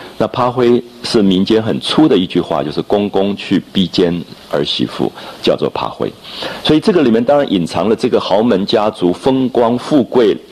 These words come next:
里面某些污秽肮脏的某些事情。那么作者在第一次写的时候是直接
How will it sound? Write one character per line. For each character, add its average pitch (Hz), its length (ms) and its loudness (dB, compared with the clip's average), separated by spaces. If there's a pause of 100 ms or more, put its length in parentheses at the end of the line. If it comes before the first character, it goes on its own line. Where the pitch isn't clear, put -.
里 85 200 2
面 107 260 4 (680)
某 85 200 2
些 143 360 2 (220)
污 135 180 4
秽 117 360 2
肮 92 200 -4
脏 90 280 -4
的 64 340 0
某 69 160 -2
些 85 160 0
事 - 220 -2
情。 - 200 -4 (440)
那 120 80 2
么 120 120 4
作 175 220 2
者 92 260 2
在 107 220 2
第 165 180 0
一 175 60 4
次 160 180 0
写 80 240 0
的 78 80 -2
时 90 140 -2
候 82 60 2
是 98 140 -2
直 - 200 -2
接 120 340 2